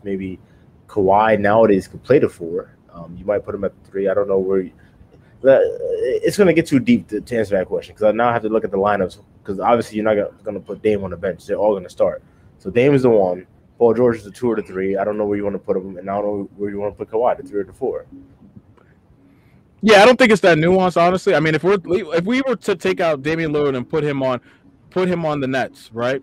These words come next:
Speaker 2: So who would you have? You would have Damian Lillard as a three on that team?
Speaker 1: No. Come on, you kidding me? Oh, with Kyrie. I forgot, sorry, I forgot about Kyrie.
Speaker 2: Yeah, I'm
Speaker 1: Definitely,
Speaker 2: taking Kyrie
Speaker 1: definitely.
Speaker 2: out and I'm putting Damian Lillard in.
Speaker 1: No, no, no, no. Kyrie's on the team.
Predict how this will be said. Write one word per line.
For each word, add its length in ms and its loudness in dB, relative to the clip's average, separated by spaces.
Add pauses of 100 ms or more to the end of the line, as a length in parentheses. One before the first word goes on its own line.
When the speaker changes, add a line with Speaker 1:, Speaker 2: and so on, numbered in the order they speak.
Speaker 2:
So 160 -6
who 180 -2
would 200 -4
you 100 -4
have? 340 -2 (300)
You 120 -4
would 100 0
have 280 0
Damian 280 -2
Lillard 160 0
as 140 -2
a 60 -10
three 260 -4
on 160 -6
that 140 -4
team? 280 -12 (440)
Speaker 1:
No. 300 0 (200)
Come 160 -8
on, 80 -10
you 40 -16
kidding 220 0
me? 220 -6
Oh, 300 6
with 140 0
Kyrie. 560 4
I 80 -4
forgot, 320 2
sorry, 180 0
I 20 -2
forgot 180 -2
about 160 -4
Kyrie. 400 -4 (120)
Speaker 2:
Yeah, 180 0
I'm 80 4
Speaker 1:
Definitely, 240 2
Speaker 2:
taking 40 -12
Kyrie 120 6
Speaker 1:
definitely. 240 2
Speaker 2:
out 180 2
and 80 -2
I'm 80 -2
putting 380 -4
Damian 360 -4
Lillard 260 0
in. 220 0
Speaker 1:
No, 100 6
no, 120 6
no, 160 4
no. 260 -8
Kyrie's 300 0
on 80 -2
the 60 -6
team. 340 -6